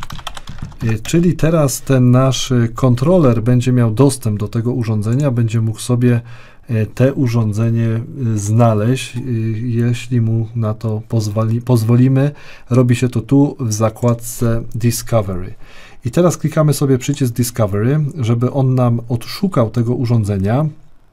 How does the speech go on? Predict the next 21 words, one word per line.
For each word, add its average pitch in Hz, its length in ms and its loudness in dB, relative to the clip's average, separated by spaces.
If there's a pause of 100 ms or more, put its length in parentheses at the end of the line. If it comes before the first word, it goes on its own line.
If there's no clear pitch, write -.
(460)
Możemy 120 340 4
wykorzystać 127 580 0
albo 120 220 2
do 117 120 2
tego 117 240 0
protokół 113 400 -4
C 113 160 -4
D 110 140 0
P, 110 120 -4 (720)
albo, 131 560 2 (200)
y, 120 60 0
określić 127 680 0
jakiś 120 720 0
zakres 113 520 2
adresów 113 460 -2 (120)
I 101 40 0
P, 135 160 0
które 113 260 -2
mają 117 260 2
być 113 140 -4
przeszukane. 107 640 -4